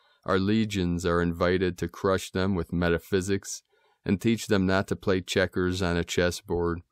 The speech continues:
To be clear, nothing is holding you back from defending yourself in this matter. Just so you know, just because you are famous, it does not mean that people will automatically listen to you.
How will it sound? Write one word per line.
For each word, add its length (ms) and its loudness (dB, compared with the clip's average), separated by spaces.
To 80 0
be 160 2
clear, 420 0
nothing 380 0
is 140 -2
holding 400 0
you 100 0
back 380 -2
from 240 -2
defending 520 0
yourself 600 -2
in 180 2
this 200 -2
matter. 500 -4
Just 200 0
so 100 0
you 180 0
know, 460 -2
just 260 0
because 340 0
you 120 2
are 100 4
famous, 640 -2
it 100 -4
does 200 -2
not 260 0
mean 220 0
that 160 -2
people 340 -2
will 180 0
automatically 800 0
listen 400 -2
to 100 -4
you. 300 -2